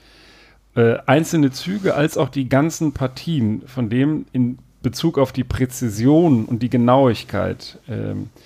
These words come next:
mit der, äh, gespielt wird. Und dann hat sie gesagt, „Das Ergebnis hat mich schockiert.“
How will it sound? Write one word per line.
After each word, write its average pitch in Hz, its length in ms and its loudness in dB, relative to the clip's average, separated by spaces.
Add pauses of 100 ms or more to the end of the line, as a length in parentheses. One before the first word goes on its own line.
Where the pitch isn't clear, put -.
(400)
mit 110 220 -4
der, 117 340 4
äh, 120 100 -4
gespielt 110 460 -8
wird. 107 180 -6
Und 113 360 -4 (100)
dann 110 180 0
hat 143 140 0
sie 151 100 0
gesagt, 123 440 0
„Das 127 140 -2
Ergebnis 147 680 -2
hat - 180 -2
mich 135 240 2
schockiert.“ 151 720 -2